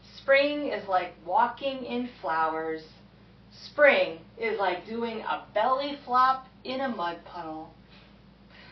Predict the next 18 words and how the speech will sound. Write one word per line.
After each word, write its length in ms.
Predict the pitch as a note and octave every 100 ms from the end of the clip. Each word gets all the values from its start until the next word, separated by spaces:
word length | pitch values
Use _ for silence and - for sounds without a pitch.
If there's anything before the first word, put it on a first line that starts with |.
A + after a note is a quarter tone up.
| - F3+
All 80 |
right, 240 | G3 B3 -
and 80 | -
that's 340 | F3+ G#3 -
Jeff's 280 | E4+ G#4 -
poem 320 | - G3+ E3 E3
about 220 | D#3 D#3+ -
spring. 360 | - D#3 D#3+ - - - - - - - - D4
All 80 |
right, 260 | F4 A4 G4 - - - - - -
so 480 | F4+ A3+ A#3+ F4+ - - - F#3+ -
that 380 | A3+ A#3 - - -
is 500 | A#3 G#3 A#3 D#4 - -
our 520 | G3+ G#3 A3+ A#3 A#3 - - - - - - G3 F#3+
writing 460 | G#3+ A3 A#3+ C4 B3+ -
starter 380 | B3 A#3 B3+ -
for 120 | C#4
today, 500 | B3 A#3+ G#3+ E3